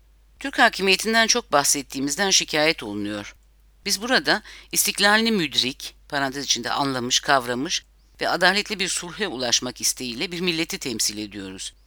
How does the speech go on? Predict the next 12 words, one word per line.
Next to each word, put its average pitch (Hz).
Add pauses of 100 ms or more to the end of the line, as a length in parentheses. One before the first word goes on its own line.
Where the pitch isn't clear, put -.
(540)
Biz 214
bu 240
konferansa 170
müsavat, 175
parantez 131
içinde 156
eşitlilik - (340)
dairesinde 123
muamele 180
göreceğimiz 117
teminatıyla 107
geldik. 98